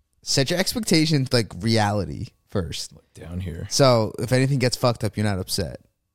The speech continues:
Speaker 1: Second,
Speaker 2: You can't tell a girl to do, like, set expectations for a wedding, though.
Speaker 1: No, I
Speaker 2: Expe-, floor expectations for a wedding are like Disneyland shit.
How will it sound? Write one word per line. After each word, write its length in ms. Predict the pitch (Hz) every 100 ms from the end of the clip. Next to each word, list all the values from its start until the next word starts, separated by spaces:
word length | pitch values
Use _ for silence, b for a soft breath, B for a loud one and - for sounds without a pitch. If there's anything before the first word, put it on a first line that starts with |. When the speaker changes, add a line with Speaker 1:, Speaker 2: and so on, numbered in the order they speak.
| _ -
Speaker 1:
Second, 640 | - - 233 202 107 95 _ _ -
Speaker 2:
You 80 | 123
can't 220 | 131 113
tell 160 | 107 101
a 60 |
girl 240 | 90 92 92
to 60 |
do, 220 | 95 90
like, 280 | 87 85 80
set 260 | - 98 90
expectations 520 | 95 - 90 87 95
for 100 | 85
a 40 |
wedding, 280 | 82 85 82
though. 220 | 82 87 117
Speaker 1:
No, 320 | 202 220 156 139 -
I 140 | 185
Speaker 2:
Expe-, 200 | 165 139
floor 380 | - 143 143 165
expectations 580 | 160 - 135 120 120 127
for 140 | -
a 40 | 107
wedding 300 | 95 98 117
are 60 | 98
like 240 | 92 85
Disneyland 600 | 90 80 82 73 80 87
shit. 280 | - 82